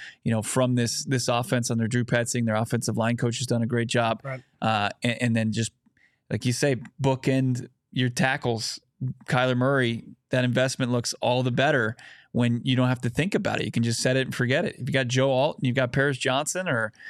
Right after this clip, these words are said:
Speaker 1: uh, it, it's pretty sexy.
Speaker 2: Now, this is unfair of me to ask, but I'm gonna ask it anyways because of who the defensive rookie of the year looks to be.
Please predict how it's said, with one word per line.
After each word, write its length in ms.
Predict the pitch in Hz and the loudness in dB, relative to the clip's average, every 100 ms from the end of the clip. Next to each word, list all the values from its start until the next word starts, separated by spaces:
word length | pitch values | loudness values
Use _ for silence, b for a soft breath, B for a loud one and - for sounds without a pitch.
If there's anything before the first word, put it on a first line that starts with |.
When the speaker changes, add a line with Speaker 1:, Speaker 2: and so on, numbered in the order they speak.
| B B B - | B B B -2
Speaker 1:
uh, 240 | 113 120 - | 0 0 -2
it, 200 | - - | -6 -2
it's 240 | 127 - | -2 -4
pretty 220 | - 165 | -4 -2
sexy. 480 | 151 170 170 - - _ | 0 0 -2 -6 -8 _
Speaker 2:
Now, 320 | 147 143 139 - _ _ _ | 0 2 0 -4 _ _ _
this 260 | 147 165 190 | 2 2 2
is 100 | 160 | 2
unfair 480 | 151 147 - 135 | 2 2 2 0
of 100 | 131 | 0
me 120 | 123 127 | 0 0
to 80 | |
ask, 360 | 107 117 131 - | 0 0 0 -2
but 80 | 131 | -4
I'm 100 | 127 | -2
gonna 140 | 127 | 0
ask 240 | 127 127 - | 0 0 0
it 60 | |
anyways 340 | 127 127 131 120 | -2 0 0 -2
because 380 | 123 - 131 127 | -4 -2 -2 0
of 160 | 127 | -4
who 180 | - 139 | -2 -2
the 220 | 131 120 | -2 -4
defensive 500 | 117 123 139 127 127 | -4 -4 -4 -4 -4
rookie 200 | 131 127 | -6 -4
of 40 | 127 | -2
the 80 | 127 | 0
year 220 | 131 123 | 0 -2
looks 320 | 120 127 - | -4 -4 -4
to 100 | 123 | -4
be. 280 | 123 127 | 0 0